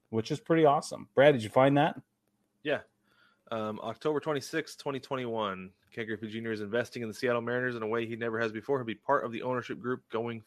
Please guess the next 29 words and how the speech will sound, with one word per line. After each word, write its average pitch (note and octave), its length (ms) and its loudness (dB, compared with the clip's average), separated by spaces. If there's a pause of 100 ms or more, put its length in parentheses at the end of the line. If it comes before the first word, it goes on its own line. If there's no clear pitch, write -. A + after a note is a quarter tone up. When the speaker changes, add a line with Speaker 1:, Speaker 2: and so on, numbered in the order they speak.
Speaker 2:
forward. G#2+ 380 -4 (720)
Speaker 1:
What? G3 440 6 (640)
Thank A3+ 400 12
you, B2+ 140 6
research. F#3 640 6
You G#2+ 80 -2
failed F#3+ 380 6
me F3+ 180 4
again. G#2 420 0 (920)
Speaker 2:
<laughs> - 0 - (3500)
Speaker 1:
There's, D#3 320 10
there E3 180 12
are A#3 100 12
a A3+ 40 12
couple G3 260 12
of F#3 60 12
really F3 160 12
cool D#3+ 200 8
quotes E3+ 300 10
I D3+ 60 12
wanna C3+ 200 10
read C3 240 6
off B2 260 10
that A#2+ 80 4
I A2 60 6
thought A#2 240 6
were A2+ 140 4
really B2+ 320 6
good. G#2+ 360 4